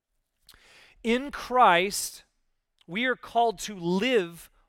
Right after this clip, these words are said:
by faith as though we are dead to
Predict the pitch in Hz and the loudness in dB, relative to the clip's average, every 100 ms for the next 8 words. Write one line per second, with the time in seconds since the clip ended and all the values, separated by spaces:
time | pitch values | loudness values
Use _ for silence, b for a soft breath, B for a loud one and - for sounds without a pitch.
0 | - 135 190 226 226 - - 254 202 160 | -20 -2 2 4 2 -8 2 4 4 0
1 | - _ b b 185 160 147 208 214 208 | -10 _ b b -6 -6 -4 0 0 0
2 | - _ - 170 208 202 185 _ _ 180 | -4 _ -18 -10 -6 -6 -8 _ _ -2
3 | 180 170 165 - _ 127 175 165 139 - | 0 0 -2 -10 _ -2 0 0 -4 -20
4 | - - 139 131 | -18 -14 -14 -14